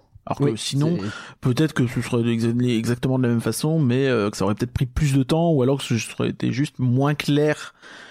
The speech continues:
Speaker 1: en termes
Speaker 2: Ouais.
Speaker 1: de cassure, parce que t'as pas la coupure nette
Speaker 2: Hmm.
Speaker 1: qui fait
Speaker 2: Bah,
Speaker 1: ça.
Speaker 2: le covid, de toute façon, enfin, je, je fais une aparté maintenant sur d'autres parcs, mais tu vois, Fantasyland, ils ont coupé les passeports annuels pendant le covid, ils les ont jamais remis.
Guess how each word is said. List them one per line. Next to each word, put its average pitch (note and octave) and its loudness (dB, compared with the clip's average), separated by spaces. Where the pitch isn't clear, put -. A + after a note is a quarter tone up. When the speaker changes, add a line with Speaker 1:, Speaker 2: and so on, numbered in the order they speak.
Speaker 1:
en - -14
termes A#2+ 0
Speaker 2:
Ouais. A#2+ 0
Speaker 1:
de G2+ -4
cassure, C3 2
parce C#3 -2
que - -4
t'as A2+ -2
pas A#2+ 0
la A2+ 2
coupure A#2+ 0
nette C3+ -2
Speaker 2:
Hmm. A2 -6
Speaker 1:
qui - -18
fait - -4
Speaker 2:
Bah, A#2 0
Speaker 1:
ça. - -2
Speaker 2:
le C#3+ 4
covid, D3 0
de E3 0
toute - -4
façon, C3 0
enfin, C3 0
je, - -2
je C3 -8
fais C#3 2
une C3 2
aparté B2+ 0
maintenant B2 0
sur A#2+ -4
d'autres A2+ -2
parcs, D#3+ -2
mais A#2+ -2
tu - -2
vois, C3+ 2
Fantasyland, B2 0
ils B2 0
ont A2+ 0
coupé B2 0
les A#2 0
passeports A#2+ 0
annuels B2 2
pendant A2+ 0
le A2+ -2
covid, A#2+ 0
ils D3 -4
les A#2 0
ont A#2 0
jamais A2+ 0
remis. C3+ 0